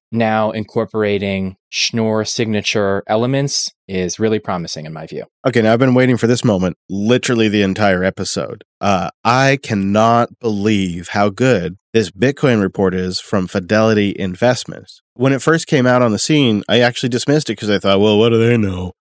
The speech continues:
Speaker 2: But reading through this, I'm gonna save this and I'm gonna send this to people.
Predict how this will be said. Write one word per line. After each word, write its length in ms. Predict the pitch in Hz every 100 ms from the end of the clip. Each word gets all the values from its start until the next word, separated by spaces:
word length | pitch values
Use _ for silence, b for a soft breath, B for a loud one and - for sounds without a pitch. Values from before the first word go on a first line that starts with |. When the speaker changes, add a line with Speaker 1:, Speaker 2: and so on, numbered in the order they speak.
| -
Speaker 2:
But 140 | 120 -
reading 460 | 101 120 180 170 127
through 360 | - 165 220
this, 460 | 107 82 87 - - _ -
I'm 200 | 123 156
gonna 180 | 143 101
save 340 | - 92 98
this 260 | 110 131 -
and 140 | 98
I'm 80 | 107
gonna 140 | 117 104
send 260 | 123 139
this 120 | 113 -
to 100 | -
people. 460 | 92 - - -